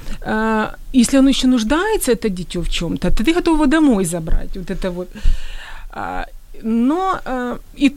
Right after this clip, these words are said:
ну, и, в принципе, так вот у нас общество и движется. И мы, когда вошли, э, увидели эту ситуацию с подростками, <laughs> мы еще больше были поражены тем, что мы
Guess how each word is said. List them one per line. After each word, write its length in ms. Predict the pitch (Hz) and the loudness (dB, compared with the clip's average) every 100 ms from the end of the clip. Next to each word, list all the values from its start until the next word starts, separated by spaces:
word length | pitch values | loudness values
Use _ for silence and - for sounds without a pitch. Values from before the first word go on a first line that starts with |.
| - | 0
ну, 280 | 254 220 | 2 4
и, 60 | 226 | 0
в 40 | |
принципе, 420 | - 349 480 277 226 | 2 2 2 0 -2
так 360 | - - 302 | -2 -2 -2
вот 120 | 311 | -2
у 40 | 294 | 0
нас 240 | 285 285 | 2 2
общество 440 | 240 - 254 254 254 | -2 -4 -4 -2 0
и 100 | 254 | 2
движется. 640 | 208 170 165 147 - 160 - - - - - - - - | 0 0 -2 -6 -6 -8 -10 -14 -14 -16 -16 -16 -10 0
И 100 | 208 | 2
мы, 480 | 208 339 453 320 190 | 4 4 4 2 0
когда 300 | 196 208 269 | -2 0 2
вошли, 480 | 247 - 233 220 | 2 2 2 2
э, 220 | 185 - - | 0 -4 -2
увидели 500 | 214 208 202 214 196 | 0 2 2 2 2
эту 300 | 226 440 381 | 0 0 -2
ситуацию 760 | - 226 202 180 - 170 180 | 0 0 0 -2 -2 -4 -2
с 140 | 185 - | -4 0
подростками, 920 | 220 202 202 165 160 - 190 170 - - - | 2 4 4 2 -2 -6 -6 -4 -6 -6 -8
<laughs> 160 | - | -4
мы 100 | 202 - | -2 2
еще 340 | 392 - 349 | 0 2 0
больше 480 | 320 202 196 - 196 | 2 4 4 2 0
были 280 | 185 202 190 | 0 0 0
поражены 640 | - 190 190 175 170 170 - - - - - - - - | 0 2 2 0 0 -2 -4 -10 -10 -8 -10 -10 -8 -2
тем, 340 | - 285 370 | 2 2 2
что 760 | - - - - 220 208 190 156 - - - 214 | 0 -2 -6 0 4 4 2 -2 -6 -10 -12 -6
мы 280 | 202 220 | 2 2